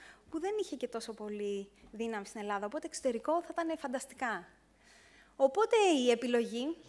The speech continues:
είναι η εξής. Ε, ο πρώτος στόχος για μένα, επειδή έχω και βρετανικό διαβατήριο, ήταν το Λονδίνο. Έχω και πάρα πολύ μεγάλο κύκλο εκεί. Ε, είμαι και μία, η μόνη στην Ελλάδα από τους, ε, διακόσιους πενήντα διαμεσολαβητές συνεργασίας.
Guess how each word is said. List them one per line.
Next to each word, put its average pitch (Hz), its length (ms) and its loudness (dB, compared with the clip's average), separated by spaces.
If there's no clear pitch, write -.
είναι 415 340 2
η 285 60 6
εξής. 285 600 2
Ε, 262 100 0
ο 254 100 2
πρώτος 359 320 2
στόχος 370 320 2
για 302 120 2
μένα, 330 160 4
επειδή 302 200 0
έχω 311 140 -2
και 269 160 4
βρετανικό 233 400 -2
διαβατήριο, 262 420 -2
ήταν 277 180 -4
το 247 80 -2
Λονδίνο. 233 440 0
Έχω 320 200 0
και 277 120 -2
πάρα 294 220 6
πολύ 277 160 -2
μεγάλο 240 280 -2
κύκλο 233 320 -6
εκεί. 247 420 -4
Ε, 226 300 0
είμαι 311 200 0
και 247 500 2
μία, 277 580 2
η 240 80 0
μόνη 320 220 2
στην 262 160 -2
Ελλάδα 226 460 0
από 240 280 -4
τους, 208 840 -4
ε, 190 440 -4
διακόσιους 233 480 0
πενήντα 277 360 -2
διαμεσολαβητές 226 720 -4
συνεργασίας. 240 920 -4